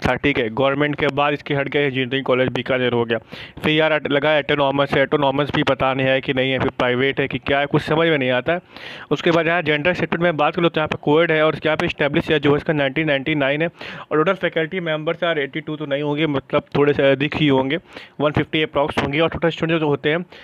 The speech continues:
सिक्स हंड्रेड जो होते हैं इन्वॉल्व होते हैं, या फिर इससे कम भी होता है, फिर ज़्यादा भी होता है, कोई नंबर fix नहीं होता कि कितने स्टूडेंट जो यहाँ पे इन्वॉल्व हो जाएंगे, ठीक है। यहाँ पे मैं courses की बात करता हूँ तो आपको यहाँ पे कोर्सेज में बीई, बीटेक, एमई, एमटेक, पीए, एमबीए, पीजीडी,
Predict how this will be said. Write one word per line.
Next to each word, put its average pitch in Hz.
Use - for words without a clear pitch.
सिक्स 180
हंड्रेड 156
जो 165
होते 170
हैं 170
इन्वॉल्व 143
होते 131
हैं, 139
या 143
फिर 151
इससे 147
कम 151
भी 156
होता 151
है, 151
फिर 147
ज़्यादा 135
भी 151
होता 143
है, 147
कोई 151
नंबर 143
fix -
नहीं 165
होता 135
कि 151
कितने 180
स्टूडेंट 175
जो 165
यहाँ 151
पे 180
इन्वॉल्व 156
हो 147
जाएंगे, 127
ठीक 151
है। 143
यहाँ 135
पे 160
मैं 180
courses 160
की 190
बात 156
करता 170
हूँ 147
तो 156
आपको 147
यहाँ 156
पे 160
कोर्सेज 156
में 160
बीई, 151
बीटेक, 147
एमई, 147
एमटेक, 147
पीए, 143
एमबीए, 156
पीजीडी, 147